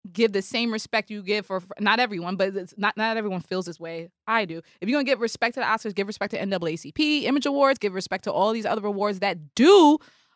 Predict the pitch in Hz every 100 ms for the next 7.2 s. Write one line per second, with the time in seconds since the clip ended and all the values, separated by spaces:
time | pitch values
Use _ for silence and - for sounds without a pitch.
0 | _ 208 247 170 165 185 - _ _ 190
1 | 220 226 214 156 - 285 349 320 240 202
2 | 196 - 226 202 - - - 185 - 160
3 | 135 - 85 165 185 185 156 240 285 294
4 | 269 240 _ _ _ _ 202 196 190 185
5 | - - 190 214 202 196 - 196 - -
6 | 190 175 175 180 170 165 156 170 143 -
7 | 175 170